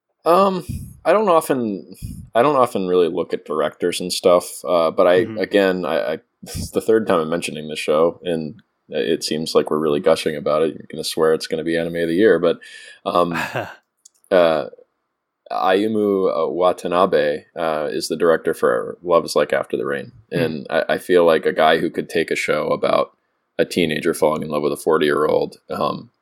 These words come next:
Speaker 1: and make it as beautiful as he did. Uh, the shots in that show and, and just the, the direction of that show was, was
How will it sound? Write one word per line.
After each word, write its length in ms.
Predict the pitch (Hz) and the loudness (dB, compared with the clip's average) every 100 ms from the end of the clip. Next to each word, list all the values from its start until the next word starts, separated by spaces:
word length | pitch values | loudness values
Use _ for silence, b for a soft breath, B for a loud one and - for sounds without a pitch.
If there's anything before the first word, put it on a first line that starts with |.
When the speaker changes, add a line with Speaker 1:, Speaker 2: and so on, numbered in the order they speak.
| - | -4
Speaker 1:
and 120 | 87 | -2
make 200 | 85 80 | 0 0
it 60 | 78 | 0
as 100 | 73 | 0
beautiful 540 | - 80 80 - 71 | 0 0 0 0 0
as 100 | 80 | 0
he 140 | - 78 | -2 -2
did. 360 | 80 76 - _ _ _ _ _ | 0 0 -2 _ _ _ _ _
Uh, 300 | 82 78 92 - _ - | -6 -4 -6 -10 _ -6
the 60 | |
shots 400 | - 90 82 85 | 0 4 4 4
in 100 | 90 80 | -4 -6
that 180 | 69 - | -8 -6
show 360 | - 80 78 | -2 0 0
and, 180 | 73 - | -4 -10
and 140 | 82 78 | -12 -10
just 220 | 82 - | -10 -4
the, 120 | 78 - | -4 -2
the 80 | 87 | -2
direction 420 | 76 69 69 78 | 0 0 -2 -6
of 60 | 76 | -4
that 140 | 73 | -4
show 280 | - - - | -2 -2 0
was, 320 | - - - - | -2 -4 -14 -10
was 320 | - - | -10 -10